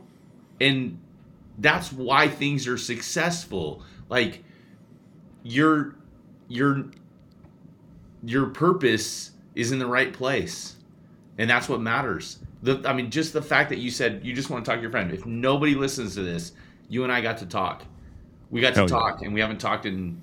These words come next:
Speaker 1: in, in, you know, in this depth for years. And it's not that
Speaker 2: Right.
Speaker 1: because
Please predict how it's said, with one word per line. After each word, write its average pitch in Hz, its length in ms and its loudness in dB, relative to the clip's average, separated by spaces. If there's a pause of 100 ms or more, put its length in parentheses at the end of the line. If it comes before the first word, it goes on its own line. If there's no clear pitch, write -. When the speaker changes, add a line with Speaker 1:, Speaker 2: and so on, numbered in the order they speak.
Speaker 1:
in, 95 320 -4
in, 95 320 -6
you 107 120 -2
know, 104 160 -2
in 113 260 0
this 143 260 0
depth 104 600 0 (400)
for 147 160 0
years. 135 720 0 (200)
And 127 140 0
it's 123 100 -4
not 165 200 2
that 127 100 0
Speaker 2:
Right. 170 160 6
Speaker 1:
because 113 340 0